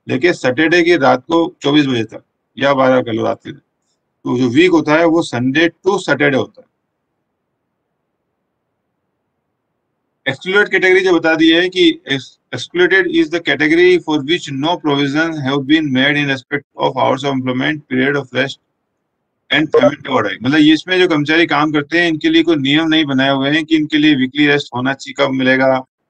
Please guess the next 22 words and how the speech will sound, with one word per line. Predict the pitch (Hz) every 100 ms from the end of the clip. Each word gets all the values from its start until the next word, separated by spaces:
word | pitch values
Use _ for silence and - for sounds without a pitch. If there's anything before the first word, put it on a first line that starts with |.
| _ 123
payment | 131 143 135
overtime | 131 127 135
के | 135
लिए | 139
कोई | 135 147
provision | 135 123 127 131
नहीं | 131 131
दिया | 123
गया | 113 113
है। | 131 - _ _ _ _ -
इसमें | 131 - 190
जो | 185
category | 165 156 165 175
आती | 156 123 143 147
है | 156 151
वो | 143
है | 147 156
all | 113 120 151
supervisor, | 143 143 139 139 147 156
stenographer, | - 135 131 139 139 135 151 147
सीए | - 127 135 147
पब्लिक | 139 _ _ 120 139